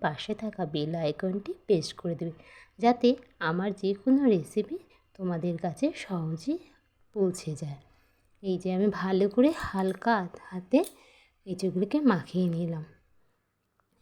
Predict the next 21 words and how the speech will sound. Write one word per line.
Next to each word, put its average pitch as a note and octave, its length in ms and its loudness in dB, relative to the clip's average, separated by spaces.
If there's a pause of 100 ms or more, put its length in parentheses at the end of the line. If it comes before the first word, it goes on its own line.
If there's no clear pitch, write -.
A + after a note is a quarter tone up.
এবার A3+ 140 2
কিছুক্ষণের A#3 560 2
জন্য B3 180 6
রেখে G#3 600 2 (500)
আমি F3 300 -2
একটি G#3 440 -2 (160)
কড়াই D#3+ 500 2 (160)
নিলাম। A3 480 0 (440)
কড়াইতে G3 760 0 (1160)
দু B3+ 120 0
চামচের G#3 560 -2
মতো G#3 500 0
সরিষার G3 520 0 (120)
তেল F3 240 -2
দিয়ে F3+ 440 0 (340)
এবার E3+ 300 -2
মেখে F#3 380 0
রাখা B3 380 0
এঁচোড়গুলিকে F3+ 880 -2
দিয়ে E3 300 -4
দিলাম। D3+ 280 -8